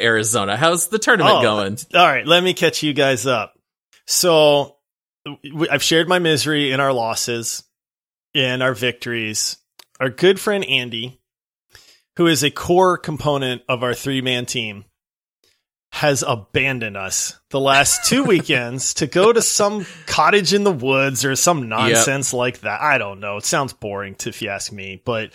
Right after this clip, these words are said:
Speaker 2: other buddy James, who's phenomenally good at Rocket League, by the way, is like, "Hey man, we'll just two v three these guys. Those guys beat us two v three. We can do it to other people."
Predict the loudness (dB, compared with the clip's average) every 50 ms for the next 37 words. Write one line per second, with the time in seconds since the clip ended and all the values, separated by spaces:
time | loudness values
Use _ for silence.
0 | -20 -20 -20 -20 -20 -20 -20 -20 -20 -20 _ -20 -18 -14 -8 0 2 2 4 4
1 | 2 2 2 2 4 2 0 2 2 2 4 4 2 0 -2 -4 -6 -8 -10 -12
2 | _ _ _ -12 -8 -4 -2 -2 -2 -2 -4 -6 -8 _ _ _ -2 0 2 2
3 | 2 2 2 0 -2 0 -2 -2 0 2 2 2 2 0 -2 -8 -8 -8 -6 -4
4 | -4 -4 -4 -4 -4 -4 -4 -4 -6 -8 -8 -6 -2 -2 0 2 2 4 4 2
5 | 2 2 2 2 2 2 0 -2 -4 -2 -2 -2 0 0 0 -2 -2 -2 -2 -2
6 | -2 -2 -4 -4 -4 -2 -2 -2 0 0 -2 -2 0 2 2 2 2 2 0 0
7 | -2 -2 0 0 0 0 0 0 0 -2 -2 0 2 2 0 0 -2 -4 -6 -8
8 | -6 -6 -8 -8 -8 -8 -6 -4 -4 -2 -4 -4 -4 -6 -6 -4 -6 -6 -4 -4
9 | -4 -2 -2 -2 -4 -4 -6 -6 -6 -8 -12 -12